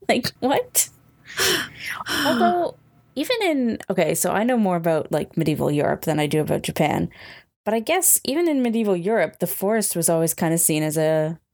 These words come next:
dangerous, scary thing. And so, like, especially were, were wolves.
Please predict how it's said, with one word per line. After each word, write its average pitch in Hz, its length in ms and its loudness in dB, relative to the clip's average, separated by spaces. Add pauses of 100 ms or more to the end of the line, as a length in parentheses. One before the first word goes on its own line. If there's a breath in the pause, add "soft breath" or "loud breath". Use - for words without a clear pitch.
(340)
dangerous, 165 480 0
scary 156 360 0
thing. 160 520 -2 (560 loud breath)
And 175 180 2
so, 170 280 2
like, 165 240 0
especially 165 540 0
were, 147 360 0
were 156 220 0
wolves. 165 760 0